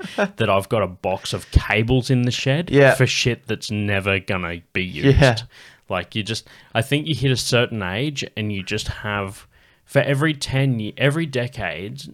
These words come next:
Speaker 2: every decade that there's been technology in your life, you have a box of fucking random cables.
Speaker 1: Yeah. And for me, that's two decades.
Speaker 2: Yeah, yeah.
Speaker 1: Not even, yeah.
Speaker 2: Yeah, for you, that's pretty much your whole
Speaker 1: Yeah,
Speaker 2: life.
Speaker 1: yeah.
Speaker 2: <laughs> Yeah, yeah. Um, 'cause you,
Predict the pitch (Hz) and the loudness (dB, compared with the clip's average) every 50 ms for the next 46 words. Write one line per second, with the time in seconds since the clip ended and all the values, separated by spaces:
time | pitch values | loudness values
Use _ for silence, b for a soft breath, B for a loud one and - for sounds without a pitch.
0 | _ _ - 135 127 127 160 160 135 139 135 120 - - 127 120 117 107 104 101 | _ _ 0 0 2 2 0 -2 0 0 0 0 0 -2 -2 -2 -2 -2 -6 -8
1 | - - 110 101 - 113 110 107 98 - 107 98 - 107 98 95 104 107 107 - | -4 -4 -6 -4 -4 -4 -4 -4 -4 -6 -8 -8 -6 -4 -4 -2 -2 -2 -4 -4
2 | 117 120 120 120 117 120 110 104 95 90 85 87 - - 185 185 - - - b | -4 -4 -2 -2 -2 -2 -2 -2 -4 -4 -2 -2 -2 -2 -4 -8 -10 -20 -20 b
3 | b b b b b b b b 113 110 107 117 110 113 110 98 - - 98 90 | b b b b b b b b -2 0 0 0 0 -2 -4 -4 -4 -4 -4 -4
4 | 104 - - - 117 104 - - 98 98 95 - 101 92 87 87 87 90 92 90 | -4 -4 -6 -8 -8 -8 -6 -4 -4 -4 -4 -4 -8 -10 -8 -8 -6 -6 -6 -6
5 | 85 87 87 - - 73 69 60 - - - - - - - - - 127 117 - | -8 -10 -12 -12 -12 -12 -12 -12 -12 -14 -18 -18 -16 -14 -2 4 6 6 6 6
6 | - b b b b b b - - 101 101 - 117 117 110 107 101 92 - - | 2 b b b b b b -2 -2 -2 -2 -2 -2 0 0 2 0 0 -2 -6
7 | - - - - - _ - - 113 101 107 107 117 - 104 104 107 - - - | -12 -12 -14 -18 -20 _ -2 0 2 4 4 2 2 2 2 2 2 0 -4 -10
8 | - _ - 117 117 117 104 98 95 82 120 120 131 131 120 120 127 127 120 120 | -12 _ -2 2 2 4 4 2 0 0 2 4 6 6 8 8 8 8 8 6
9 | 117 120 127 123 113 - - 139 139 - 135 139 123 113 - 120 120 131 131 117 | 6 8 6 6 6 4 0 -6 -2 2 4 4 4 2 0 0 2 2 2 2
10 | 113 110 107 - - 127 110 104 104 101 - 110 92 87 87 90 92 135 143 143 | 2 -2 -2 -2 -2 -2 -2 0 -2 -4 -4 -4 -2 -2 -2 2 6 8 8 10
11 | 131 127 135 143 - 131 165 190 185 156 143 143 127 120 107 110 - - B 180 | 10 10 10 10 10 10 10 10 8 8 8 6 4 2 0 -2 -4 -8 B -14
12 | 190 B B B 135 B - 107 98 90 80 - - b b b b b - - | -16 B B B -18 B -2 0 2 2 0 -2 -6 b b b b b -8 -4
13 | 92 92 90 87 85 78 85 - _ _ _ _ - _ _ _ - 127 - 147 | -4 -4 -4 -4 -6 -10 -14 -16 _ _ _ _ -20 _ _ _ -14 -4 4 4
14 | 139 120 131 143 147 - - | 4 6 6 4 2 2 -4